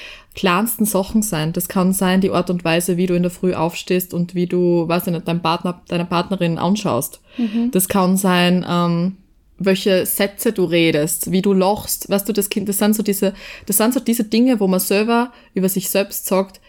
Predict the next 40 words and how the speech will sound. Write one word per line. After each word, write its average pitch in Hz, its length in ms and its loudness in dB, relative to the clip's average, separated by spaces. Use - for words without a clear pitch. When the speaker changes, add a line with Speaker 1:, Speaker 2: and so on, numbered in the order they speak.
Speaker 1:
ja, 170 100 -4
das 175 140 -4
ist 196 160 -2
ja 202 80 0
nichts 190 240 -2
Besonderes. 185 800 -2
Dass 208 200 0
Speaker 2:
Mhm. 214 40 -2
Speaker 1:
ich 202 60 4
einen 196 80 0
Safe 196 260 0
Space 196 400 0
für - 80 -4
meine 190 220 4
Freunde 190 400 0
bilde, 196 480 2
das - 180 -4
ist 202 220 0
doch 190 140 0
nichts 190 240 0
Besonderes. 190 580 2
Dabei 175 260 0
ist 190 340 -2
es 185 280 0
eigentlich 220 840 0
das 180 300 -2
Geschenk, 190 500 -2
das 185 220 -2
du 190 80 0
mitbringst 185 680 -2
und 175 160 -4
das 160 240 -2
Geschenk, 175 460 -4
das 175 160 -6
du 175 120 -2
auch 156 140 -2
mitgibst - 1200 -4
auf 156 200 -4
dieser 156 280 -4
Welt. 139 300 -6